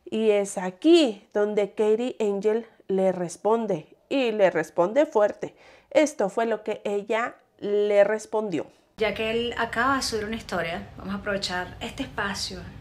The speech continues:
Speaker 2: para contestar a cada una de sus palabras, porque no pienso quedarme callada. Dice, "He permanecido callado todo este tiempo y seguiré callado." <laughs> Claro, como el cobarde que eres.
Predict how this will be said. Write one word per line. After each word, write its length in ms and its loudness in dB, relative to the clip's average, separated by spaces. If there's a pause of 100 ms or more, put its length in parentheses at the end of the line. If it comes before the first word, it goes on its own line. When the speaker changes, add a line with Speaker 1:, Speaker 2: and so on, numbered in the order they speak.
(180)
Speaker 2:
para 180 -6
contestar 600 -10 (300)
a 100 -14
cada 240 -8
una 300 -10
de 60 -12
sus 140 -10
palabras, 480 -14 (220)
porque 160 -8
no 140 -8
pienso 600 -8
quedarme 300 -14
callada. 400 -12 (1120)
Dice, 260 -4 (1000)
"He 60 0
permanecido 580 2
callado 440 2
todo 120 0
este 220 -6
tiempo 540 -4 (360)
y 80 -10
seguiré 400 -6
callado." 400 -10 (720)
<laughs> 640 -10
Claro, 280 -2 (600)
como 180 -4
el 60 -8
cobarde 360 -8
que 180 -10
eres. 240 -14